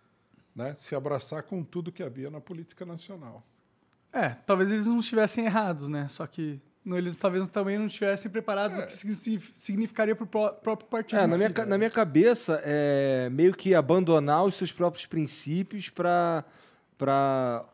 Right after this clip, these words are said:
Speaker 3: obter outros resultados, pe-, pelo que você tá falando, assim, é isso que eu tô entendendo.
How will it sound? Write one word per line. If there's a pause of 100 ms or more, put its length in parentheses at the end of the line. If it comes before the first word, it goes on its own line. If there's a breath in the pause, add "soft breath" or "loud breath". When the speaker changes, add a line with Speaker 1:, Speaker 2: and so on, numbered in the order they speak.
(320)
Speaker 3:
obter
outros
resultados,
pe-,
pelo
que
você
tá
falando,
assim,
é
isso
que
eu
tô
entendendo.